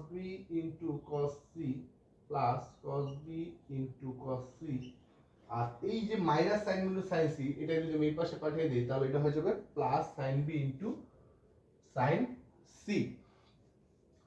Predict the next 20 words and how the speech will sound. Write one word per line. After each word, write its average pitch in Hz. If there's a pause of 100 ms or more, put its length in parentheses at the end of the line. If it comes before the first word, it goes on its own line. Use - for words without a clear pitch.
(460)
তাহলে 185
এখানে 208
হয়ে 196
যাচ্ছে 202
আমার 180
কত? - (440)
এটা, 170
এটা 180
যেহেতু 175 (120)
সেম, 160 (160)
তাহলে 147 (120)
টু 190 (160)
cos 170 (140)
b - (1080)
into 147 (120)
cos 156 (160)
c - (600)
is 135
equal 156
to, 139